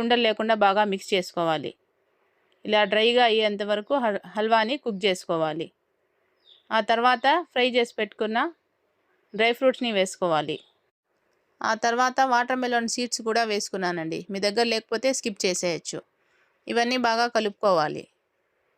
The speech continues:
చూడండి, హల్వా అయితే ప్యాన్ నుంచి సపరేట్ అవుతా ఉంది. ఇంతవరకు కుక్ అయితే సరిపోతుందండి. హల్వా అయితే రెడీ అయిపోయింది. ఇప్పుడు స్టవ్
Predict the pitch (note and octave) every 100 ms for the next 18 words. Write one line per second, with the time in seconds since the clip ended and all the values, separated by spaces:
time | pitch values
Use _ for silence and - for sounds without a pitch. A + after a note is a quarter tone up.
0 | _ _ _ _ _ _ - A#3 A#3 C4
1 | B3 A3 A#3 A3 A3+ A3 G#3+ G#3+ G3+ G#3
2 | G3+ F#3+ G3+ F#3+ E3 E3 D3+ D#3 G3+ -
3 | G#3 A3 A3 B3+ A#3 G#3+ - G#3 B3+ C4+
4 | G3+ F#3+ F#3+ E3 D3+ D3 D3+ D#3+ _ _
5 | _ _ _ _ _ - G3+ A3+ A3+ G#3+
6 | A#3 G#3+ G#3 G3 F#3+ F3+ F#3 G#3 G3 G3
7 | A3+